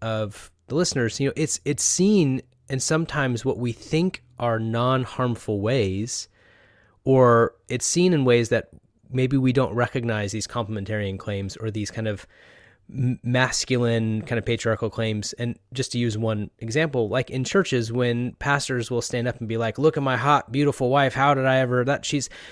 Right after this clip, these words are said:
right? 'Cause that, that thing happens so frequently again. In fact, just a couple weeks before this Gospel Coalition thing, there was the pastor who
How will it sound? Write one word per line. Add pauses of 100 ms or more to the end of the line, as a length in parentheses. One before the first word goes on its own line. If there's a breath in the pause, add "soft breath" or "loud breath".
right?
'Cause
that,
that
thing
happens
so
frequently
again. (500 soft breath)
In
fact,
just
a
couple
weeks
before
this
Gospel
Coalition
thing,
there
was
the
pastor
who